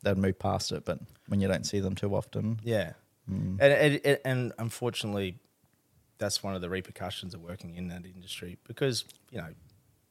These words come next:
Speaker 2: you might, it's got nothing to do with you personally.
Speaker 1: <laughs>
Speaker 2: It's just when they see you, they just
Speaker 1: Yeah,
Speaker 2: associate
Speaker 1: yeah.
Speaker 2: you with that person passing away. And, um, yeah, I, yeah, I know exactly what you're saying.
Speaker 1: But it, it is also really rewarding having to be able to help them in their time of need.
Speaker 2: Oh, yeah, look, that's,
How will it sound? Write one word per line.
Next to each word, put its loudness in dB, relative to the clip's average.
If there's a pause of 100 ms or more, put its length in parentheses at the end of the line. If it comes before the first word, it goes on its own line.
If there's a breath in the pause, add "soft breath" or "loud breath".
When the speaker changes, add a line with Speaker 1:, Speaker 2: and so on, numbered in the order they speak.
(600)
Speaker 2:
you 2
might, 8
it's 0
got 2
nothing 2
to -4
do -2
with 0
you -2
personally. 0
Speaker 1:
<laughs> -12
Speaker 2:
It's -4
just -6
when -2
they 2
see 0
you, 0
they 2
just -2
Speaker 1:
Yeah, -6
Speaker 2:
associate 4
Speaker 1:
yeah. 0
Speaker 2:
you 0
with -2
that 0
person -2
passing -2
away. -6 (640 soft breath)
And, 0
um, 0 (680)
yeah, 10
I, 8 (320)
yeah, 2
I 4
know 6
exactly 2
what -2
you're -4
saying. -4
Speaker 1:
But 8
it, 6
it 12
is 8
also 4
really 4
rewarding 2
having 2
to -2 (160)
be 2
able 6
to -8
help 2
them 0
in 2
their 2
time 0
of 0
need. -2
Speaker 2:
Oh, 10
yeah, 6
look, 4
that's, 0